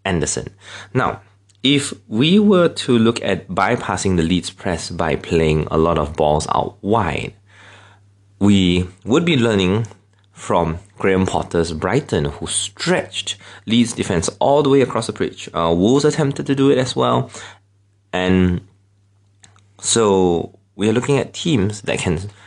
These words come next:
rely on long balls that will hit teams on the counter with direct runs over the top of their Leeds defense. And in this particular case, we are looking at teams like Fulham and Leicester up next,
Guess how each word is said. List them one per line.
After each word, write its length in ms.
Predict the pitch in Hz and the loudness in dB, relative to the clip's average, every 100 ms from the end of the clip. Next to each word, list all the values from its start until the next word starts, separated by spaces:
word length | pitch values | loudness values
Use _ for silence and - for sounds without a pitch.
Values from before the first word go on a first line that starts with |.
| - - | -20 -6
rely 340 | 101 101 98 95 | 0 2 2 0
on 320 | - 82 82 | -2 0 0
long 260 | 98 143 127 | 2 2 2
balls 320 | 107 95 101 | 2 2 0
that 140 | 104 | 0
will 100 | 95 | 0
hit 260 | 87 - - | 0 -4 -6
teams 280 | - 107 107 | -4 -2 -2
on 80 | |
the 40 | 98 | -4
counter 440 | - 87 82 87 | -2 -2 0 0
with 260 | 76 82 82 | 0 -2 -2
direct 460 | 82 87 104 123 | 0 0 0 -4
runs 560 | - 101 98 98 95 - - - _ _ - | -4 -2 0 0 -2 -6 -14 -20 _ _ -2
over 180 | 151 139 | 2 2
the 80 | |
top 280 | 123 104 - | 0 -2 -2
of 200 | 85 80 | -4 -2
their 280 | 87 85 82 | 0 0 0
Leeds 280 | 80 85 - | -2 -4 -6
defense. 440 | 78 82 78 76 - | -8 -4 -4 -4 -6
And 380 | 98 101 98 101 - - - - - _ _ _ _ | -4 0 0 -2 -8 -20 -20 -20 -20 _ _ _ _
in 200 | - 107 | 0 2
this 200 | 113 240 - | 4 2 -2
particular 440 | 120 120 - 110 | -4 -4 -2 -2
case, 380 | 104 110 147 - _ _ | 0 0 0 -4 _ _
we 180 | 101 92 | 0 0
are 120 | 73 | 2
looking 340 | 82 82 82 65 | 2 2 0 -2
at 180 | 69 - | -4 -4
teams 520 | - 101 87 87 - | 0 2 2 0 -2
like 240 | 76 - - - | -6 -8 -16 -10
Fulham 420 | - 160 127 139 - _ _ - | -2 2 2 -2 -8 _ _ -6
and 380 | 90 85 82 | -2 0 0
Leicester 300 | 73 - - - | 0 -2 -2 0
up 120 | 117 | 0
next, 420 | 123 156 165 - | -2 -4 -6 -12